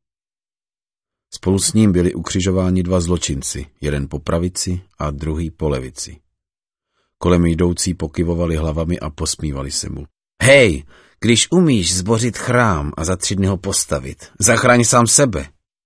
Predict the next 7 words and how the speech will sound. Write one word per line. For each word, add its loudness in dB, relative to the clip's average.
Jestli 4
jsi 2
Boží 2
syn, 2
slez 6
z 0
kříže.“ 2